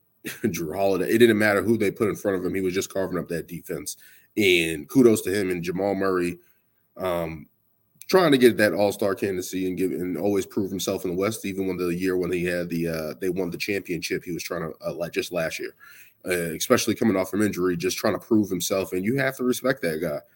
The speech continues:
Um, he's very crafty, kind of reminds me of a Jalen Brunson, just very crafty, very tough, gets to their spots, finishes at the rim, um, able to knock down tough shots, and he's just tough as nails,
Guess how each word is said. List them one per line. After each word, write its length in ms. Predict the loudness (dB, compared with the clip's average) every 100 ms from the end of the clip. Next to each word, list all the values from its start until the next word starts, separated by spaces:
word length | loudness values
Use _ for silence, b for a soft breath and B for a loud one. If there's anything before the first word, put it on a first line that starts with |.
| b b -4
Um, 220 | -4 -2
he's 140 | -2
very 260 | 2 4 4
crafty, 460 | 2 0 0 -4
kind 180 | -6 -4
of 80 | 0
reminds 320 | 2 4 4
me 60 | 2
of 100 | 0
a 60 |
Jalen 340 | 0 0 0 0
Brunson, 400 | 0 -2 -6 -10
just 240 | -10 -8
very 280 | -2 2 2
crafty, 480 | 0 -4 -4 -2 -2
very 260 | 2 2 0
tough, 400 | -2 -2 -2 -8 b b b -2
gets 240 | 0 2
to 80 | 2
their 140 | 0
spots, 500 | 0 0 2 2 -2 -4
finishes 320 | -4 -2 -2
at 160 | -4 -4
the 60 |
rim, 400 | -2 0 0 -4 b b _ -6
um, 300 | -4 -6 0
able 220 | 2 4
to 60 | 4
knock 260 | 4 2
down 220 | 2 0 0
tough 200 | -2 -2
shots, 460 | -2 -2 -4 -8 -8
and 260 | -6 -4 2
he's 220 | 2 2
just 220 | -2 0
tough 200 | 0 0
as 140 | -2
nails, 400 | 0 0 -2 -4